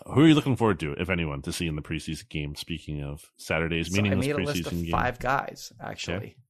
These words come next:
Speaker 2: uh, in my practice notes
Speaker 1: Haven't
Speaker 2: because I
Speaker 1: made
Speaker 2: had
Speaker 1: mine
Speaker 2: to
Speaker 1: yet.
Speaker 2: have some kind of filler because my notes sucked. <laughs> But I went, um, and I think s-, I don't have to get into detail on, on most of these guys, but Reid Sinnett, for obvious reasons, can he
Speaker 1: Mm-hmm.
Speaker 2: make the team as the third quarterback? Did, is he, did, did he show enough in any of the games?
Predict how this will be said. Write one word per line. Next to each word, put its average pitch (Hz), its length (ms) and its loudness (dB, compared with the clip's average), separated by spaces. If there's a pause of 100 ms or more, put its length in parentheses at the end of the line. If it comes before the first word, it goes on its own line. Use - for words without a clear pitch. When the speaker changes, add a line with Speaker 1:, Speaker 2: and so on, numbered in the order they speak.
(120)
Speaker 2:
uh, 92 320 -6
in 104 120 -6
my 98 200 -4
practice 120 400 -6
notes 90 200 -10
Speaker 1:
Haven't 98 220 -2
Speaker 2:
because - 80 -4
I 92 40 2
Speaker 1:
made 92 80 2
Speaker 2:
had 85 80 2
Speaker 1:
mine 82 180 0
Speaker 2:
to 80 60 -4
Speaker 1:
yet. 82 100 -4
Speaker 2:
have 107 180 -4
some 135 180 0
kind 113 180 0
of 95 60 -6
filler 107 320 -2
because 101 280 -6
my 104 120 -4
notes 101 240 -6
sucked. 110 380 0 (300)
<laughs> 147 340 0
But 143 140 6
I 123 80 6
went, 117 320 0 (400)
um, 104 400 0
and 151 180 4
I 147 80 6
think 131 200 0
s-, - 100 -14 (180)
I 139 60 0
don't 117 100 2
have 110 80 -2
to 113 80 -8
get 101 160 -4
into 98 200 -6
detail 95 400 -2
on, 92 280 0
on 92 300 -6
most 92 200 -8
of 104 60 -10
these 92 140 -8
guys, 92 220 -4
but 120 120 -6
Reid 123 180 2
Sinnett, 98 360 -4
for 98 120 -2
obvious 90 360 -2
reasons, 90 360 -8
can 92 160 -4
he 92 60 0
Speaker 1:
Mm-hmm. 80 300 2
Speaker 2:
make 87 140 -2
the - 80 -14
team 95 200 -6
as 92 80 -10
the - 100 -18
third 104 220 -2
quarterback? 92 440 -6
Did, - 140 -8
is 107 180 -6
he, 104 60 -8
did, - 200 -18
did 120 240 -12
he 110 100 -4
show 127 380 4
enough 110 260 2
in 117 120 -6
any 107 260 -6
of 95 40 -12
the 104 60 -8
games? 95 440 -12